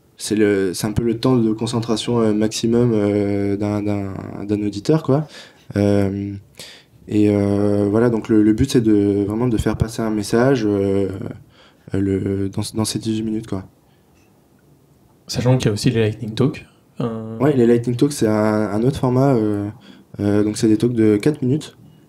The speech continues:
Speaker 1: Et là, c'est, c'est, c'est assez speed, quoi, pour faire, euh, passer une idée. Donc c'est un petit peu, euh,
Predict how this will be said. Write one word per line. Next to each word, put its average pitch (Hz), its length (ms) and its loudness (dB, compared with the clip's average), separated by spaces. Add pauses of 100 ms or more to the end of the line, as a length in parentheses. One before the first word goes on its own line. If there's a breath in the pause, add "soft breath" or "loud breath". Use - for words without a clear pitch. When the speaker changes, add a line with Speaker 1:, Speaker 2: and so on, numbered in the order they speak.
(140)
Speaker 1:
Et 101 60 -4
là, 110 100 2
c'est, 98 840 0
c'est, 98 540 -6
c'est 101 140 -8
assez 113 180 -4
speed, 127 240 -6
quoi, 123 140 2
pour - 160 -2
faire, 107 180 -4
euh, 104 140 -2
passer 104 280 -2
une 113 80 0
idée. 113 200 4
Donc 117 140 -2
c'est 104 160 -2
un 101 60 -8
petit - 180 -8
peu, 117 220 -2
euh, 110 60 -2